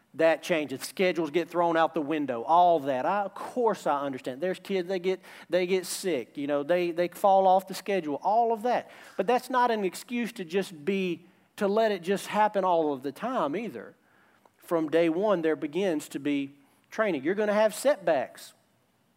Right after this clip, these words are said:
with training and guidance. You're gonna be making progress in an area, then you're gonna send them to the grandparents' house. They're gonna mess everything up. Then you gotta start over. You're gonna have setbacks,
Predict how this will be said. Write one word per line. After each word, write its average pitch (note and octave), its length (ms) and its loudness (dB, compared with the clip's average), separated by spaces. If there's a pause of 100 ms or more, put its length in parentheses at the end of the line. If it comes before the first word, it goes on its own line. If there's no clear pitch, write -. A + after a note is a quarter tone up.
(140)
with D3+ 200 -4
training D#3 420 -4
and B2+ 100 -6
guidance. A#2+ 360 -2
You're G#3 80 -6
gonna A3+ 160 0
be G#3 160 -2
making G3+ 340 0
progress G3+ 500 0
in F#3 80 -2
an E3 120 -2
area, G3 260 0 (260)
then G#3+ 280 0
you're F#3 160 -2
gonna F#3+ 180 0
send G3+ 240 -2
them G#3 120 0
to G#3 80 2
the G#3 80 -4
grandparents' F#3+ 580 -2
house. A2+ 420 -6 (1700)
They're A3 100 2
gonna G3 200 4
mess F#3+ 240 4
everything F3+ 420 0
up. C#3 120 2
Then G#3+ 160 2
you A3 100 0
gotta G3 180 6
start G#3 320 4
over. F#3 400 2 (1400)
You're G3 140 -2
gonna G#3+ 180 4
have A3 160 2
setbacks, F#3 800 0